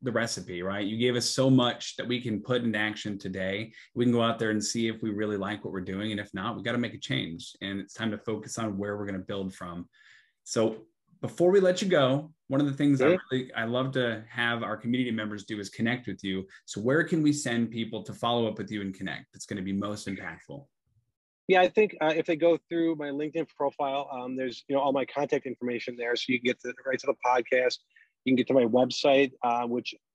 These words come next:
Speaker 2: right now is going through, uh, it, it's going through a change, but it's, it looks like a printer's,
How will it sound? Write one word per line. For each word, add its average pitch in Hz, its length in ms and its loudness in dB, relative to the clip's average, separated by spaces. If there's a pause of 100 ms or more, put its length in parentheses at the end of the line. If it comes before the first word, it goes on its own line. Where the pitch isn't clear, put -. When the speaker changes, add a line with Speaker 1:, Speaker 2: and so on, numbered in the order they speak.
Speaker 2:
right 139 180 -2
now 139 200 -2
is 120 100 -4
going 139 220 2
through, 143 240 0 (100)
uh, 123 320 -2
it, 127 200 -14
it's 127 160 -4
going 147 160 4
through 139 100 6
a 127 40 2
change, 131 280 2
but 135 100 4 (140)
it's, - 240 -6 (320)
it 139 80 4
looks 165 140 4
like 156 100 4
a - 20 4
printer's, 143 480 0